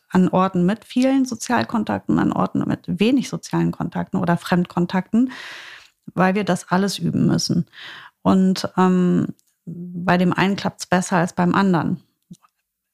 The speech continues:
Wobei ich am Ende immer noch sagen muss, grundsätzlich bleibe ich, äh, mir da auch treu.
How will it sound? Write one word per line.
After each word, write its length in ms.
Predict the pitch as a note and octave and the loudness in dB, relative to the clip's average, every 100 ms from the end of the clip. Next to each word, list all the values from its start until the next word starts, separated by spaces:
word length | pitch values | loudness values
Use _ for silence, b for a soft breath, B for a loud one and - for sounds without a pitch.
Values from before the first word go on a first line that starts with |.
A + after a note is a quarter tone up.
| _ | _
Wobei 720 | F#3 F3 G3 F#3 G3 G#3+ E3+ D#3+ | -8 0 2 2 2 0 -4 -6
ich 180 | - - | -10 -6
am 160 | - F3+ | -2 0
Ende 260 | F3+ G#3+ G#3+ | 2 0 2
immer 200 | G#3 A3 | 2 2
noch 160 | G3 | 0
sagen 400 | F3+ F3+ F3 F3+ | -2 0 2 2
muss, 240 | E3+ - - | 0 -2 -10
grundsätzlich 1040 | - G3+ C#4 - F#3+ - - - - - _ _ _ - | 0 2 2 0 -8 -6 -10 -10 -12 -18 _ _ _ -2
bleibe 300 | E3+ G3 G#3+ | 0 0 -2
ich, 300 | G3 - - _ _ _ _ _ _ _ | -4 -10 -18 _ _ _ _ _ _ _
äh, 100 | F3+ | 2
mir 240 | F3 F3+ G3 | 4 4 2
da 160 | F3+ | 0
auch 220 | D#3+ E3+ - | 0 -2 -4
treu. 560 | - - E3+ F#3+ C#4+ | -4 0 2 2 0